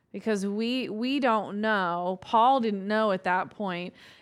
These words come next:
if he was about to die. He had no idea, right? He was in prison. He didn't know how long he was going to be there or what the ultimate verdict would be. Um,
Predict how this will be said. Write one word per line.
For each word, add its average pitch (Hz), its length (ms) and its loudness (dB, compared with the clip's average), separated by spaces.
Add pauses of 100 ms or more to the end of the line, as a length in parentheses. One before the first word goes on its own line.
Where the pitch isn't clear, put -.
(100)
if 214 220 0
he 233 580 -2
was 202 320 0
about 202 520 2
to 196 360 -4 (180)
die. 180 480 2
He 240 200 -4
had 202 180 0
no 196 280 0
idea, 180 760 -6 (400)
right? 190 240 -2
He 240 180 -2
was 240 160 2
in 214 160 -2
prison. 190 600 0 (380)
He 214 140 -4
didn't 202 220 0
know 196 160 0
how 190 220 0
long 180 300 -4
he 196 140 -8
was 180 160 -8
going 180 240 -8
to 175 60 -8
be 175 240 -6
there 156 260 -6
or - 160 -8
what 175 400 -4
the 170 300 -6 (140)
ultimate 185 500 -6
verdict 170 480 -8
would - 220 -12
be. 180 340 -12 (960)
Um, 160 480 -4